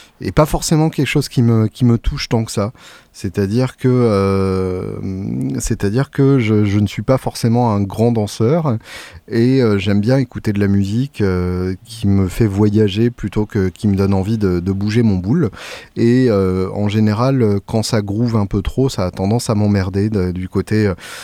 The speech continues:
Eh, vas-y, danse ! Eh, vas-y, danse ! » de, de ce, ce mec qui te tape un peu sur, euh, sur l'épaule en te disant de, de danser.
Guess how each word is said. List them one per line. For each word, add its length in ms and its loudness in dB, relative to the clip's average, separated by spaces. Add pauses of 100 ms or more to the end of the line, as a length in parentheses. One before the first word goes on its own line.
(160)
Eh, 380 4
vas-y, 400 0
danse ! 580 2
Eh, 240 4
vas-y, 380 0
danse ! » 340 0
de, 160 2
de 220 0
ce, 500 -2
ce 180 -6
mec 200 0
qui 160 -14
te 100 -6
tape 260 -2
un 80 -2
peu 160 -2
sur, 260 -4
euh, 120 -2
sur 240 -6
l'épaule 400 0
en 80 -2
te 100 -8
disant 320 -4
de, 200 -4
de 160 -4
danser. 320 -6